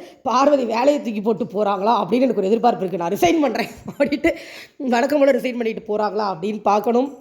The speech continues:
வாட்டர்மெலன் ஸ்டார் வந்து மஞ்சரியை வந்து இன்னும் கொஞ்சம், மஞ்சரி வந்து அவரை நோண்டி பார்க்கலான்னு எனக்கு ஒரு ஆசை இருக்கு.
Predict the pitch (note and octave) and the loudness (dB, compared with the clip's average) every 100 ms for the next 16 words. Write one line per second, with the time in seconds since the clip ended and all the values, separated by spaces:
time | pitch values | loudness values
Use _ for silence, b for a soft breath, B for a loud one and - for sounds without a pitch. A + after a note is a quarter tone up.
0 | B B B A3 C4+ E4 D4+ C4 - A#3+ | B B B 0 2 2 2 0 -2 0
1 | A3 A3 G#3+ D#4 A#3 G3+ A#3+ C4 F4 D4+ | 0 -2 -2 -4 -2 -2 -2 0 2 4
2 | C#4 A#3 E4 D4 C#4 C4 A3 G3 F#3+ G3+ | 2 2 0 0 0 0 2 0 -2 -4
3 | G3+ D4 A3+ C4 G3+ F#3+ A#3 A#3 G3+ G3 | -2 0 2 0 0 0 0 0 -2 -2
4 | G#3+ B3 A3+ G3+ G3 G3 B3 F#3 E3+ | 0 0 0 0 0 0 -2 -4 -6